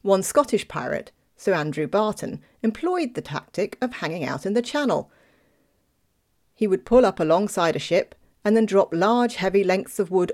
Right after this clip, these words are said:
onto the ship they wished to attack. This was very successful. That was until Henry the eighth decided to put a stop to it, and Barton was eventually halted in his tracks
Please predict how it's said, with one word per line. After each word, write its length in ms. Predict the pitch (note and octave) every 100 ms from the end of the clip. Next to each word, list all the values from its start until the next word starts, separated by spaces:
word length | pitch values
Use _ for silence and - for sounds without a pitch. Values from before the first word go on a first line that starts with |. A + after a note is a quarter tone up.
| -
onto 240 | C4+ B3+
the 100 | -
ship 320 | - D#3+ D#3
they 100 | G3
wished 280 | D#3+ - -
to 80 | G3+
attack. 500 | A3 D#4+ - - - _ _ _ _ _ _
This 240 | G3 G3 -
was 200 | F3+ D3+ -
very 320 | - G#3 D3
successful. 760 | D3+ - - G3+ D3+ - - - _ _ _ _ _ _ _ _ _ G#3
That 200 | A#3+ A3+
was 220 | A3+ G#3+
until 520 | A3 G#3+ B3 F3 E3+
Henry 280 | E3 G3 F#3
the 140 | F3+
eighth 160 | E3 D#3
decided 380 | E3 F3 D#3+ -
to 60 |
put 140 | - D#3+
a 60 |
stop 340 | - - E4 -
to 160 | D3+
it, 220 | C#3+ - - - _
and 140 | F#3 E3+
Barton 340 | F#3 F3+ F3+
was 140 | D#3+
eventually 380 | D#3 D#3+ B2 E3
halted 360 | D3 F#3+ E3 D#3
in 100 | D3+
his 120 | C#3+
tracks 460 | - A3 D3+ -